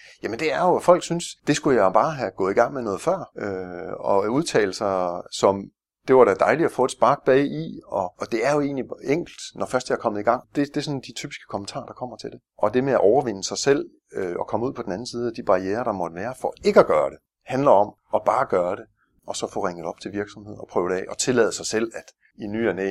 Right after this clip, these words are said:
jamen, så kan det da godt være, at man, man, man fejler lidt i sin, i sin, øh, eller falder over sine ord. Det gør jeg selv stadigvæk, så det er okay.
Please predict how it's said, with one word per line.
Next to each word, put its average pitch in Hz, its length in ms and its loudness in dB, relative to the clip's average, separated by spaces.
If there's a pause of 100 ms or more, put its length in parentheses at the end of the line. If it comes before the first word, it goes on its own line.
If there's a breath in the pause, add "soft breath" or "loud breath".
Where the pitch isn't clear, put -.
(120)
jamen, 80 220 -12
så - 140 -10
kan 85 100 -10
det 82 80 -10
da 87 40 -4
godt 90 160 0
være, 95 100 -4
at 90 60 -10
man, 82 200 -16 (200)
man, 85 340 -16 (120)
man 85 340 -16 (140)
fejler 92 300 -4
lidt 87 240 -14
i 95 160 -18
sin, 87 200 -16 (220)
i 107 180 -14
sin, 90 220 -14
øh, 85 220 -16
eller 92 120 -2
falder 95 220 4
over 101 140 -4
sine 92 200 -8
ord. 95 180 -10 (420)
Det 113 100 2
gør 120 100 12
jeg 92 120 10
selv - 240 -2
stadigvæk, 92 380 -6 (140)
så - 180 -20
det 113 60 -4
er - 40 -2
okay. - 240 -8